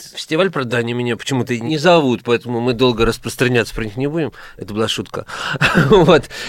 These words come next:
Нет, ну, это очень приятно, очередная победа фильма «Зоология». А, правда, и, э, фестиваль русского кино, и жюри было русское же,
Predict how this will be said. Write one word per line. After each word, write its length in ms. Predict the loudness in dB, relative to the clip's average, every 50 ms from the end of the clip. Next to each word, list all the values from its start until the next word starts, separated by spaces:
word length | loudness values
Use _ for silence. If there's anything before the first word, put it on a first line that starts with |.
| -4 2
Нет, 220 | 4 4 4 6
ну, 160 | 6 6 8 8 6 6
это 0 | 6 6
очень 260 | 6 6 4 2 2
приятно, 380 | 4 6 6 6 6 6 4 2
очередная 500 | 2 2 2 2 2 4 6 6 6 6
победа 520 | 6 6 6 6 6 6 6 6 6 4
фильма 220 | 4 2 -2 -2 0
«Зоология». 680 | 2 2 2 4 4 2 2 2 0 0 2 0 0 -2 -6 -12 -16 -16 -16 -16 -14 -6
А, 720 | -2 0 2 4 4 4 4 4 4 2 2 2 0 -2 0
правда, 300 | 4 4 4 6 6 6
и, 460 | 6 6 6 6 6 6 6 6 6 4
э, 640 | 4 4 2 2 0 -2 -2 -2 -2 0 0 0 -2
фестиваль 380 | -4 -6 0 4 6 6 8
русского 320 | 8 6 4 4 2 0 0
кино, 380 | 2 2 4 4 6 6 6
и 180 | 6 6 4 4
жюри 240 | 4 4 4 4 4
было 240 | 4 6 6 6 6
русское 420 | 6 4 2 0 2 4 4 4
же, 500 | 4 4 6 6 6 8 6 6 4 2